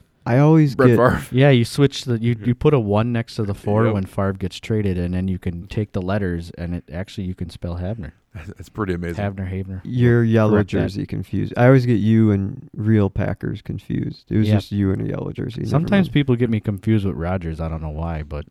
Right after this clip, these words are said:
Speaker 2: <laughs>
Speaker 3: I have no clue. I don't see it. People see it.
Speaker 2: People, your kids.
Speaker 3: <laughs> My son once ti-, one time saw Rodgers on T V and said, "Daddy, you're on T V."
Speaker 2: Right.
Speaker 3: <laughs> No lie, no lie. <laughs>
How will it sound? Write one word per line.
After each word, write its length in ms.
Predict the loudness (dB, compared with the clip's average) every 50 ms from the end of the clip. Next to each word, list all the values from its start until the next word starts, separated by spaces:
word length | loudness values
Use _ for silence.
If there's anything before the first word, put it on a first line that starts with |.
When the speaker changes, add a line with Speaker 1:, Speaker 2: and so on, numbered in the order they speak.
| -16 -16 -12 -8 -6
Speaker 2:
<laughs> 0 | -6 -6 -6 -6 -8 -8 -8 -8 -10 -10 -10 -10 -12 -14 _ _ _ _ -12
Speaker 3:
I 120 | -12 -10 -10
have 160 | -10 -12 -12 -12
no 240 | -8 -4 -4 -4 -4
clue. 180 | -4 -6 -10 -8
I 140 | -4 -2 0
don't 180 | 0 0 -2
see 220 | -4 -4 -4 -2 -2
it. 140 | -4 _
People 260 | -8 -10 -10 -10 -12 -12
see 160 | -10 -8 -8
it. 140 | -8 -10 -12 _ _ _ _ _ _ _ _ _ _ -10
Speaker 2:
People, 380 | -8 -6 -4 -4 -4 -6 -6 -10 _
your 120 | -14 -14 -10
kids. 440 | -8 -6 -4 -4 -6 -8 -12 -20 _ _ _ _ _ _ _ _ _ -12 _ -2
Speaker 3:
<laughs> 60 | 0 0 0 -2 -4 0 -2 0 0 0 -4 -4 -6 _ _ _ _ _ _
My 100 | -2 -2
son 360 | 0 2 4 4 4 6 6 4
once 240 | 2 2 0 -2
ti-, 120 | -4 -4 -4
one 300 | -2 0 0 0 0 0
time 260 | 0 -2 -2 -2 -2
saw 360 | -4 -2 0 0 2 0 0 -2
Rodgers 400 | 0 0 0 0 0 0 -2 -2
on 160 | -4 -4 -6
T 200 | -6 -4 -4 -2
V 140 | -2 -2 -4
and 120 | -4 -6
said, 200 | -8 -10 -10 _
"Daddy, 280 | -6 -4 -2 -2 -2 -2
you're 200 | -2 -2 -2 -2
on 120 | -4 -6 -4
T 220 | 0 2 2 2
V." 260 | 2 2 0 0 0
Speaker 2:
Right. 400 | -2 -4 -6 -4 -4 -4 -4 -6 -8
Speaker 3:
<laughs> 60 | _ _ _ _ -16 -16 -10 -6
No 320 | -4 -2 2 4 6 6 6
lie, 340 | 6 6 4 2 2 -2 -2
no 180 | -4 -4 -4
lie. 380 | -4 -6 -8 -10 -10 -12 -12 -12 -14 -16 -18 -16 -14 -12
<laughs> 80 | -12